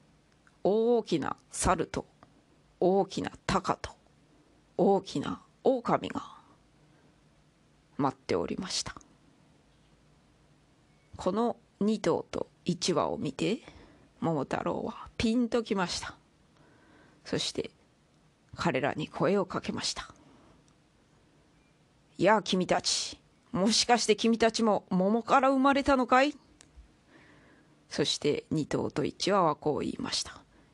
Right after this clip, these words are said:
「イエス、マスター。」そういうわけで、この猿と鷹と狼は桃太郎のお供をしに行くことになりました。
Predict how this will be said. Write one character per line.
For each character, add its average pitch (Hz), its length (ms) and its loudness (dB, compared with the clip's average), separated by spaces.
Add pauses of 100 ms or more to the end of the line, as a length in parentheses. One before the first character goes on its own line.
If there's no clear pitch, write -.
(140)
「イ - 180 2
エ 120 80 4
ス、 - 340 0
マ 107 120 2
ス - 120 4
タ - 100 0
ー。」 - 260 2 (1800)
そ - 160 -2
う - 20 2
い 180 100 0
う 180 60 0
わ 170 140 0
け - 160 -4
で、 - 280 -6 (420)
こ - 140 -4
の 175 280 -2 (1040)
猿 - 340 0
と - 260 -8 (200)
鷹 - 300 -2
と - 280 -4 (100)
狼 185 500 0
は - 280 -8 (100)
桃 175 220 0
太 156 220 0
郎 165 200 -2
の - 260 -6
お 151 100 -2
供 208 360 2
を 151 80 0
し - 280 -4
に - 140 -10 (160)
行 - 120 -6
く - 80 -4
こ - 120 -4
と 170 140 -2
に 208 180 0 (260)
な 160 60 -4
り - 20 -2
ま - 100 -14
し - 100 -4
た。 - 100 -12